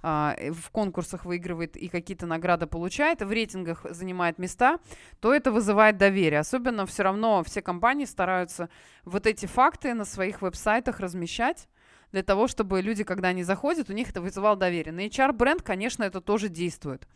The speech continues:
Потому что если, а, в компании на сайте написано, что они топ-три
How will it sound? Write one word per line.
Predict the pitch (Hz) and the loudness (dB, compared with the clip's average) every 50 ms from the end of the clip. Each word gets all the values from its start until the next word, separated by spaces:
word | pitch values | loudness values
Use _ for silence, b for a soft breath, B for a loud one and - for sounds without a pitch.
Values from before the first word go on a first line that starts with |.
| B B B B B B B B B B | B B B B B B B B B B
Потому | 190 - 190 196 214 214 | -2 -2 -2 -2 -2 -6
что | - - 220 | -4 -4 -4
если, | 208 208 233 233 - - 214 196 185 185 - - | -2 0 -2 -2 -2 -4 -4 -2 -2 -2 -2 -2
а, | 175 175 170 170 | 0 0 2 0
в | 156 - | 0 0
компании | - 202 196 190 214 196 196 190 175 170 160 156 151 170 | -2 -2 0 2 2 2 2 0 -2 -4 -4 -4 -4 -4
на | 180 180 185 | -4 -4 -4
сайте | - - 185 170 165 - 180 | -2 -2 -2 -2 -2 -4 -4
написано, | 175 170 170 214 208 - - 185 165 | -4 -4 -4 -4 -8 -6 -6 -6 -6
что | - - 180 | -6 -4 -4
они | 170 180 180 165 | -4 -4 -4 -4
топ-три | - - 180 175 - - - 185 190 180 165 151 | -2 -2 -2 -2 -4 -6 -6 -4 -4 -2 -4 -6